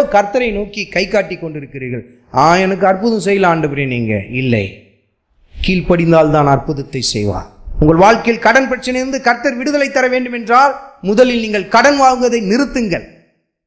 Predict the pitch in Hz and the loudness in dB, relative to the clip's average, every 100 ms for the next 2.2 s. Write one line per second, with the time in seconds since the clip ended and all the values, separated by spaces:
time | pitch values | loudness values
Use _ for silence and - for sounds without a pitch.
0 | _ _ _ _ _ _ _ _ - 214 | _ _ _ _ _ _ _ _ -2 2
1 | 285 277 277 269 262 240 294 311 311 294 | 4 4 2 2 0 2 0 -2 -6 -6
2 | 294 | -4